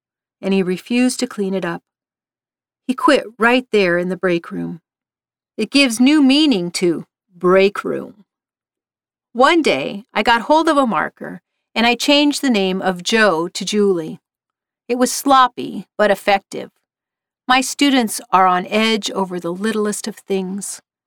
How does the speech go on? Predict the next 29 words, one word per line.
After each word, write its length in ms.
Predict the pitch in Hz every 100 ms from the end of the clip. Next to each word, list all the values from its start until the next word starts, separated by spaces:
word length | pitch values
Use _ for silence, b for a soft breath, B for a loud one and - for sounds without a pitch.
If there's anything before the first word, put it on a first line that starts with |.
| _ _ _
Joe 300 | - 254 262
started 420 | 233 - 185 175
screaming 600 | - - - 240 254 208
at 140 | 175 -
Julie. 500 | 214 214 202 160 175 _ _ _ -
He 100 | 254
was 140 | 247
upset 440 | 226 - - 294 - -
to 100 | 233
the 100 | 190
point 560 | - 240 233 240 - -
that 140 | 185
he 60 | 175
threw 280 | - 254
his 160 | 254 220
back 340 | - 277 285
out. 360 | - - - _ _ _ _ _ -
He 60 | 208
fell 280 | - 202
over 380 | 202 220 233 127
in 180 | 127 120
pain. 460 | - 190 180 160 165 _ _ _ _ _ _ _
Really, 540 | 226 285 269 180 - 175 _
people 400 | - 330 330 302
need 500 | 247 233 247 240 233
to 140 | 254
get 380 | 208 202 185 185 -
a 120 | 185
grip. 420 | 165 160 160 -